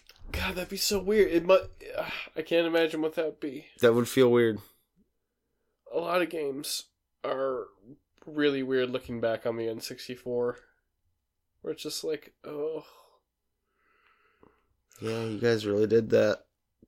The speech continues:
Speaker 1: And then you look at the PlayStation controller and it's just like
Speaker 2: And then it had the weird Z button behind the center one, so it was like having L and R on the tops, but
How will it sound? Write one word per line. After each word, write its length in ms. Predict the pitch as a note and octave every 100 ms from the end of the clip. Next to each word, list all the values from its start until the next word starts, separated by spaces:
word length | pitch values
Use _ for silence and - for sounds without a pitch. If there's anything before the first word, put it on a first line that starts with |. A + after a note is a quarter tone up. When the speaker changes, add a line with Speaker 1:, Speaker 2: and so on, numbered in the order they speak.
| _ _ _ _ _ _ _ _ _
Speaker 1:
And 120 | D#3+
then 100 | E3
you 140 | G#3+ A#3
look 120 | A#3
at 80 | A#3
the 80 | F#3+
PlayStation 680 | - E3+ F#3 F3 C#3+ C#3
controller 480 | B2+ - - B2+ A#2
and 80 | A#2
it's 100 | A#2
just 180 | B2+ -
like 140 | B2+
Speaker 2:
And 80 | C3+
then 100 | E3
it 40 |
had 160 | F3 E3
the 60 | D3+
weird 280 | C#3 C#3+
Z 240 | A2 G#2 A#2+
button 380 | A2 G2+ G#2 G2
behind 500 | G2+ G2+ G2 G2+ F#2+
the 460 | F#2+ F#2 F#2 F#2
center 520 | F#2+ - G2 F#2 F#2+
one, 220 | F2 F2 F2+
so 180 | - F#2+
it 60 |
was 160 | F#2 F#2+
like 200 | F#2+ F#2+
having 340 | G2+ F2+ F#2
L 260 | E2+ F2 F2+
and 100 | F2+
R 200 | F2 F2
on 140 | F2+
the 60 | F#2+
tops, 460 | - G#2 G2 - -
but 340 | - F2+ E2